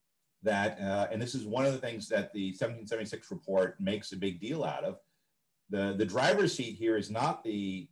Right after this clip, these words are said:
uh, not held by the federal government. The federal government has virtually no role in, in, uh, in education, especially civics education, education simply. This is a role primarily for the states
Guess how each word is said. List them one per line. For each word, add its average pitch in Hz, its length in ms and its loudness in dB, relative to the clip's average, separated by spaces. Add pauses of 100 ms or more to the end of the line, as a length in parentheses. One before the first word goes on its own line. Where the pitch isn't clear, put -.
uh, 90 300 0
not 135 240 0
held 135 180 4
by 113 140 4
the 107 80 0
federal 123 260 0
government. 117 360 0
The - 140 -8
federal 139 120 2
government 117 260 -6
has 98 160 0
virtually 107 340 -2
no 110 240 4
role 139 500 2
in, - 400 -14
in, 87 320 -6
uh, 82 260 -2
in 104 140 2
education, 117 720 0
especially 107 420 -4
civics 127 300 -2
education, 87 560 -6
education 113 480 -2
simply. 160 420 -2 (640)
This 120 160 -2
is 165 100 0
a 180 60 8
role 135 380 6
primarily 120 500 2
for 123 140 -8
the 90 80 -4
states - 680 -2